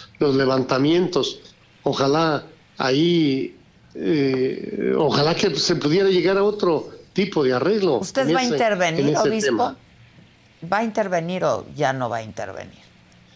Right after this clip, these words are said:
Speaker 1: Yo sí voy a seguir. Este,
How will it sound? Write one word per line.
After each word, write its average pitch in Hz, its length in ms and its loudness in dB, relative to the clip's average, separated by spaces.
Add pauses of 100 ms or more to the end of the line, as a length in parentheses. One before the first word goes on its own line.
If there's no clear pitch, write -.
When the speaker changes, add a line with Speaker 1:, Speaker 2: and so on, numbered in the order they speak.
(500)
Speaker 1:
Yo 175 360 2
sí - 220 0
voy 143 260 2
a 135 60 0
seguir. 117 800 -2 (480)
Este, 135 760 0